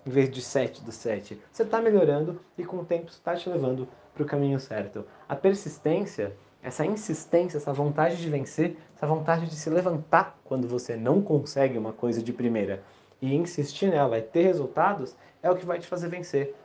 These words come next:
no longo prazo. Agora, existe uma coisa que você pode fazer também, que é tá no ambiente certo pra facilitar esse processo, né? A gente falou que é difícil realmente mudar nossos hábitos,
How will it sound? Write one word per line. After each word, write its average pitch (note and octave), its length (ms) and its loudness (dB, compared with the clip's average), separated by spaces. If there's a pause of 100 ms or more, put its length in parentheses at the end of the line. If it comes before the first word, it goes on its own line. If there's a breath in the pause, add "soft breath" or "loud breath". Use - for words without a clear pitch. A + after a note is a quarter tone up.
no D3+ 100 4
longo C#3+ 200 4
prazo. F#2 360 -2 (1300)
Agora, G#2+ 440 6 (640 soft breath)
existe D#3 360 0
uma D3 100 2
coisa A#2+ 240 2
que A2+ 120 -8
você G#2 200 -4
pode G#2+ 260 0
fazer A#2 220 0
também, G3 440 0 (120)
que - 80 -4
é A#3+ 40 -2
tá A#3 140 0
no A3 120 2
ambiente G#3+ 480 2
certo F#3+ 480 2
pra E3 200 -4
facilitar A3 720 -2
esse E3+ 140 -4
processo, C#3 580 -2
né? A2+ 180 -6 (240 loud breath)
A A#2 80 -8
gente C#3 220 2
falou C3 560 2
que - 100 -2
é G3+ 60 4
difícil F#3+ 460 -2
realmente C#3+ 380 2
mudar B2 180 -2
nossos G#2 280 -8
hábitos, E3+ 580 4